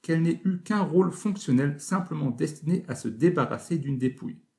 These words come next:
même si leur interprétation en termes de religiosité est sujette à discussion. En deux mille vingt, en Dordogne, le squelette d'un enfant de deux ans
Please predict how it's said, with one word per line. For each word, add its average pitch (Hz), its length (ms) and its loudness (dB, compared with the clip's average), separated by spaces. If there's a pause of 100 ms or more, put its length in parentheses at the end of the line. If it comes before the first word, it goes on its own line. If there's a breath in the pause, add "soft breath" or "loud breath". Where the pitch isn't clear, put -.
(240)
même 175 280 4
si - 180 -4
leur 117 260 0
interprétation - 960 -4
en 107 80 -8
termes 151 320 -2
de 110 80 -8
religiosité 135 920 0 (360 loud breath)
est 180 100 4
sujette 175 540 0
à 92 80 -6
discussion. 87 560 -10 (1400)
En 180 120 6
deux 226 160 8
mille 185 180 4
vingt, - 360 -8
en 190 120 4
Dordogne, 131 580 -2 (500 soft breath)
le 196 80 2
squelette 208 400 0
d'un 170 200 4
enfant 196 260 2
de 135 120 2
deux 123 320 0
ans 135 360 -4